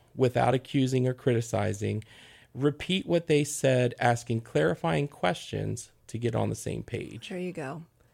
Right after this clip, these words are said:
Speaker 2: I think that's good in every <laughs> relationship.
Speaker 1: Yeah.
Speaker 2: So what you're saying is
Speaker 1: Yes.
Speaker 2: blah, blah, blah. I mean, it's so much better than assume, assume, assume.
Speaker 1: Yeah.
Speaker 2: Yes. So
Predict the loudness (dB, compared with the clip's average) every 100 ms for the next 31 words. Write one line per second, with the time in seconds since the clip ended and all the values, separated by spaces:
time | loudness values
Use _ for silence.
0 | _ -6 -4 -4 -4 -6 -6 -8 -8 -6
1 | -8 -8 -8 -10 -6 -6 -4 -4 -2 -2
2 | 0 -2 2 0 -2 _ -20 -12 2 4
3 | 4 2 -2 2 2 2 -2 -6 -6 -6
4 | -2 0 2 0 -6 -14 -20 _ -4 -2
5 | -2 -2 -2 -2 -2 -2 -4 -2 0 0
6 | -2 -2 -2 -2 -4 -6 -6 -4 -4 -6
7 | -6 -8 -8 -8 -10 -4 -2 -2 -2 -10
8 | -14 -12 2 6 8 6